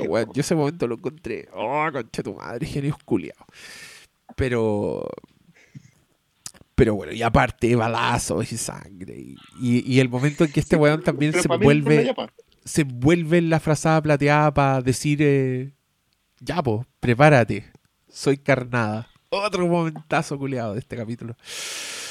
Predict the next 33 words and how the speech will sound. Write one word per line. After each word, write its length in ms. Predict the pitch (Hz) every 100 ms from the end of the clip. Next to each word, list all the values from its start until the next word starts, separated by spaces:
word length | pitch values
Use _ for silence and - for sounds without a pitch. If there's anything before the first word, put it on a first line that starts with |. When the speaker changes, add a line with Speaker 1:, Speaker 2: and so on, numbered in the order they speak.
| - - -
Speaker 1:
Ah, 220 | 50 50 - 50 - - -
ya, 300 | 110 101 107
si 120 | -
es 60 | 107
buena 460 | 117 123 127 127
la 100 | 120
weá, 260 | 120 127 113
sí, 180 | - 120
ya, 200 | 113 104
está 180 | - 104
bien, 240 | 101 87
es 100 | -
bueno. 220 | - -
<laughs> 440 | - - 135 - - - - - -
Speaker 2:
No, 200 | - 147
sí, 140 | -
es 40 | -
extraordinario. 720 | 113 104 120 127 156 139 165
<laughs> 140 | 220 - 349 - - - - - _ _ _ _ _ _ _ _ _ _ _ _ _ _ - - - - - - -
Speaker 1:
Ya, 240 | - 117 120
y 60 |
vámonos 340 | 113 127 147 147
al 120 | 123
nueve, 320 | 113 131 180
loco, 260 | 139 196 135
si, 360 | - 113 113 117
a 80 |
ver, 200 | 120 95
llevamos 320 | 113 120 156 143
dos 120 | 147
horas 160 | 156 139
y 60 |
media. 440 | 127 165 127 107